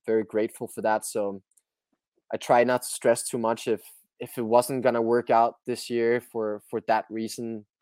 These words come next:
that would definitely be a, a tough hit, but having a baby girl is definitely bigger than that. So, and there's so m-, many more years to come for me. So I really hope that it, it works out and she gives birth before.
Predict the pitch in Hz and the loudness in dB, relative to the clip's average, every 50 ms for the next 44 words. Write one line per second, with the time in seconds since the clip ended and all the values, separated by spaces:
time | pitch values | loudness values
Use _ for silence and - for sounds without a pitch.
0 | - _ _ _ _ _ _ _ _ _ _ _ _ _ _ - 117 113 107 113 | -20 _ _ _ _ _ _ _ _ _ _ _ _ _ _ 0 0 0 0 -2
1 | 110 - - 117 113 - 120 113 110 - 110 107 110 107 _ _ _ - 101 101 | -4 0 0 0 0 0 -4 -6 -6 -4 -2 -4 -4 -4 _ _ _ -10 -10 -10
2 | 101 - _ _ - - _ - - _ _ _ - _ - - - 127 110 - | -10 -10 _ _ -20 -18 _ -20 -20 _ _ _ -20 _ -16 -6 0 0 0 0
3 | - - - 113 113 110 _ - 107 101 98 95 - _ _ _ _ _ _ _ | 0 -4 -2 -2 -2 -2 _ -2 0 0 0 -2 -6 _ _ _ _ _ _ _
4 | _ _ _ _ _ - - 123 120 107 117 117 113 101 - 107 107 101 101 104 | _ _ _ _ _ -6 -4 -2 -2 -2 -2 -4 -6 -2 -2 -2 -2 -2 -4 -8
5 | - 101 104 104 101 - - - 104 95 - - 104 101 92 - 110 101 101 104 | -6 -4 -2 -2 -2 -4 -4 -6 -6 -6 -6 -8 -10 -10 -6 -4 -4 -2 0 -2
6 | 98 92 95 92 95 98 104 101 - - - 107 101 95 92 90 _ _ _ _ | -2 -2 -4 -2 0 0 0 0 -2 -4 -6 -4 -2 -2 -2 -6 _ _ _ _
7 | _ _ _ - - 110 104 87 - _ - - 120 120 - - - 135 120 120 | _ _ _ -4 -4 -4 -4 -6 -10 _ 0 0 0 2 2 2 4 4 4 4
8 | 117 117 113 113 117 - 123 120 120 120 117 110 113 113 104 110 113 113 - - | 4 0 0 -2 -2 0 0 2 2 2 2 2 2 2 2 0 0 0 0 -4
9 | - - - 120 110 110 - - 113 107 107 107 110 110 - - - 107 101 98 | -10 -6 -4 -2 -2 -2 -2 -4 -4 -2 -2 -4 -4 -6 -6 -4 -2 -2 0 -2
10 | 95 - _ _ _ _ _ _ _ _ _ _ _ _ _ _ _ - - 139 | -2 -6 _ _ _ _ _ _ _ _ _ _ _ _ _ _ _ 2 8 10
11 | 156 160 160 180 185 185 160 160 175 170 - - 160 139 135 127 - 131 127 123 | 10 12 12 12 12 12 12 12 12 12 12 12 10 10 10 8 4 2 2 2
12 | 98 123 120 117 117 123 120 - - 127 113 120 - - 110 - - 113 120 110 | 2 0 -2 2 4 2 2 4 4 4 4 4 4 0 -6 -8 -6 -4 -4 -4
13 | - - - 113 110 110 - - - - - 113 120 135 135 - | -4 -2 2 2 2 2 0 -10 -14 -6 -2 0 0 0 0 -4